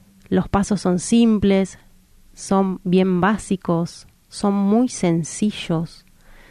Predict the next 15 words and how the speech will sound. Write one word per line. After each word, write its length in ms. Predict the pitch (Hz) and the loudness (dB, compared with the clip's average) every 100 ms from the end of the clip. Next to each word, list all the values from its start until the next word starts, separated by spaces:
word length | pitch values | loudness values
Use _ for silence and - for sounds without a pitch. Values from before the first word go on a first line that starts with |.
| - | -12
Tenemos 400 | - 175 190 202 | -6 -2 -2 -2
muchas 300 | 196 196 196 | -2 -2 -6
creencias 480 | - 185 202 196 196 | -2 0 0 2 0
de 100 | 175 | 0
que 140 | 170 | -2
todo 160 | 175 202 | 0 2
es 160 | 190 160 | 2 0
difícil, 760 | 165 - 240 233 - 220 208 | -2 0 0 0 0 2 4
de 140 | 180 165 | 2 2
que 120 | 160 | 0
la 120 | 160 | 0
consulta 480 | 165 170 190 190 190 | 0 -2 -2 -2 0
tiene 240 | 185 180 | 0 0
que 160 | - 156 | -2 -6
ser 380 | - 180 180 | -2 -2 -2